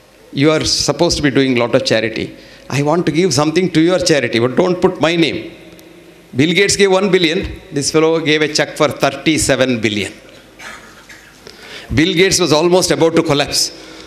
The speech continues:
Then he sat up, stood up and made him sit down, talked to him for five hours. Then he told him, "Don't put my name, don't do anything.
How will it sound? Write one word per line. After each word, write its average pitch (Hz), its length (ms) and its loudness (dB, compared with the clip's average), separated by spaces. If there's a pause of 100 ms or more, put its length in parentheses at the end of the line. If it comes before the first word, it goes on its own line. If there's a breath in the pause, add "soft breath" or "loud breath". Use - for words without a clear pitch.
(140 loud breath)
Then 143 160 0
he 165 120 4
sat 139 320 0
up, 165 160 0 (120)
stood 147 240 -2
up 165 220 0
and 135 220 0
made 139 180 2
him 147 120 2
sit 123 220 -2
down, 160 380 0 (260 loud breath)
talked 165 260 0
to 190 60 4
him 165 80 0
for 160 140 2
five 156 260 2
hours. 160 400 0 (1500 loud breath)
Then 151 160 0
he 175 80 2
told 185 240 2
him, 180 140 2
"Don't 180 240 2
put 175 180 0
my 185 120 2
name, 180 240 2
don't 180 220 2
do 185 100 4
anything. 185 340 0